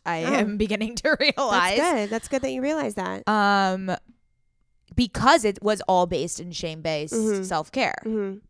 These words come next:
Speaker 1: And I think I need to shift that, where I need to first be, like, very, very proud of who I am already, and then find ways to elevate that.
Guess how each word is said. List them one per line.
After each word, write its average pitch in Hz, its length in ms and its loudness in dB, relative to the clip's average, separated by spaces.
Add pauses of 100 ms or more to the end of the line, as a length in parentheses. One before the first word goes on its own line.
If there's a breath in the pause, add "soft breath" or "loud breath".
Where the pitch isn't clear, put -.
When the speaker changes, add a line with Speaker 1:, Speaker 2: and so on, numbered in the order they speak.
(180)
Speaker 1:
And 180 200 -2
I 175 100 -4
think 170 280 -12
I 165 80 -6
need 160 220 -14
to 151 80 -10
shift - 500 -8
that, - 400 -12
where 160 420 -6
I 175 160 -6
need 185 220 -12
to 170 140 -8
first - 520 -6
be, 151 380 -12 (760)
like, 175 240 -8
very, 180 520 -4
very 160 320 -8
proud 160 340 -8
of 151 120 -14
who 165 140 -10
I 143 160 -6
am 147 220 -10
already, 160 800 -2 (840)
and 160 380 -4
then 165 720 -2 (380)
find 160 500 -6
ways 156 580 -10
to 151 460 -12
elevate 127 480 -6
that. - 520 -4